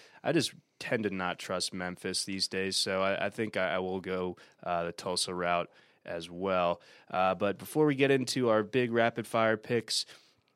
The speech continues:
we have a message here from Wix dot com. Need a website? Why not do it yourself with Wix dot com? No matter what business you're in, Wix dot com has something for you. Used by more than eighty-four million people worldwide,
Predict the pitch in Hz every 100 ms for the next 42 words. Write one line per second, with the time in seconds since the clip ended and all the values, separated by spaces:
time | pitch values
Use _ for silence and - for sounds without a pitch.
0 | _ _ _ - 135 127 127 120 123 135
1 | 123 - 113 120 120 - 123 113 - 127
2 | 113 98 - _ - _ _ _ - 143
3 | 147 131 135 - 190 196 - - _ _
4 | _ - 139 165 165 170 170 160 - 151
5 | 143 131 151 - - 135 - 156 131 92
6 | _ _ _ _ _ - 131 143 160 151
7 | 156 156 147 143 143 - 127 117 110 107
8 | _ _ _ - 147 160 - 160 147 147
9 | 143 131 127 - 127 135 - 120 117 87
10 | - _ _ _ _ - - _ - 170
11 | 190 190 165 147 - 143 180 - 180 165
12 | 151 147 127 143 131 120 123 120 110 110
13 | 107